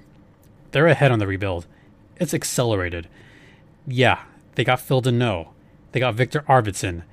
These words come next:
Now they got Kevin Fiala. Add to that, you got Adrian Kempe, who's right there. You got Kopitar, who's right there. You've got a very good core group of guys right there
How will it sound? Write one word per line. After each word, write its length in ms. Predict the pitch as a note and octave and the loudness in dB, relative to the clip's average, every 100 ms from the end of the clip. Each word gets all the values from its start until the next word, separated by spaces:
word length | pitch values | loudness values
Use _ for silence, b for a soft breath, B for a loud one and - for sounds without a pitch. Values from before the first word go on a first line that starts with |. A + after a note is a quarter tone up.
| b b b | b b b
Now 160 | B2 C3+ | 2 4
they 100 | F3+ | 4
got 120 | D#3 | 0
Kevin 240 | C#3+ C#3 | 0 0
Fiala. 440 | - C3+ G#2+ E2+ D#2 - - B B B B B - - | 2 0 0 -2 -10 -20 -20 B B B B B -20 2
Add 200 | C#3+ F3+ | 2 4
to 80 | D3+ | 2
that, 280 | A#2 G#2+ - _ | 2 0 -4 _
you 140 | D#3 | -2
got 260 | C3+ B2 B2 - - _ | 2 2 0 -8 -20 _
Adrian 380 | D3+ C3 B2+ A2+ | 0 2 0 -2
Kempe, 420 | - D#3+ D3 A2+ | -2 -2 0 0
who's 160 | A#2 A2 | 0 0
right 140 | G#2+ | 0
there. 80 | A#2 | 0
You 40 | |
got 160 | A#2 A2 | -2 -4
Kopitar, 460 | - F#3 D3+ A#2+ G#2+ | -4 -2 0 0 0
who's 120 | A2+ | 0
right 120 | G#2+ | 0
there. 220 | A#2 A2 B B B _ _ _ | -2 -4 B B B _ _ _
You've 220 | D3+ F3+ | -4 -2
got 240 | F#3+ A#3 F3+ _ _ _ - - _ | 0 0 -2 _ _ _ -20 -20 _
a 120 | - C#3 | 0 0
very 400 | G#2+ B2+ F3+ D3+ | 4 4 4 2
good 400 | A2 C3+ - - | 6 6 6 -2
core 400 | - C#3+ D3 A#2+ | -8 0 2 2
group 320 | A2 A#2+ B2 | 0 0 -2
of 120 | A2 | -2
guys 280 | A2+ G#2 G2+ | 2 2 2
right 160 | G2+ | -2
there 260 | - G2+ F2 | -2 -6 -6